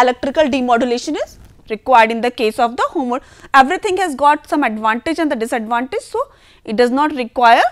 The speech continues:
further demodulation. And it is the most sensitive coherent system, and the system which is designed unis-, using the homodyne system is very sensitive one,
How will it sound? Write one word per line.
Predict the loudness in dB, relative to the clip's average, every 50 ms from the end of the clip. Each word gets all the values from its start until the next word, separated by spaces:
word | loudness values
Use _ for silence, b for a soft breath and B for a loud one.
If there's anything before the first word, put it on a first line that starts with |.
| -4 _ _ _ _ _ -20 -8
further | -2 2 2 2 4 4 4 4 4 2 _ _ _ _ _
demodulation. | -4 -2 0 0 0 0 -2 -4 -4 -8 -10 -10 -12 -14 -18 _ _ _ _ _ _ _ _ _ _ _ _ -20 -20 _ _ _ _ _ _ _ _ _ _ 0
And | 0 0 2 0
it | -2 -2
is | -4 -2 0 0 0 -2 -2
the | -4 -4 -2
most | -2 -2 -2 0 -2 -2 -4 -2
sensitive | -2 -2 0 0 -4 -4 -2 0 0 0 0 _
coherent | 2 4 4 4 4 2 0 -2 -6 -12 -20 _ _ -20
system, | -20 -12 -8 -8 -8 -8 -8 -12 -14 -14 -14 -18 -18 _
and | -8 -8 -6 -6 -6
the | -8 -8 -8
system | -8 -6 -6 -4 -4 -4
which | -6 -8 -8
is | -8 -8 -8 -10 b b b b b b b b b b b _ -6
designed | -4 -4 -2 0 2 2 2 2 2
unis-, | 0 0 0 -2 -2 -4 -4 -8 _ -12 -12 -12 -14 _ -10
using | -8 -6 -4 0 0 2 2
the | 0
homodyne | 0 -2 -4 -6 -4 -4 -2 -2 0 0 0 0 0
system | -2 -4 -6 -6 -6 -8 -8 -8 -10 _ _ _ -14
is | -10 -6
very | -2 0 0 0 0
sensitive | -2 -2 -4 -4 -4 -4 -6 -8 -8 -8 -8
one, | -6 -6 -8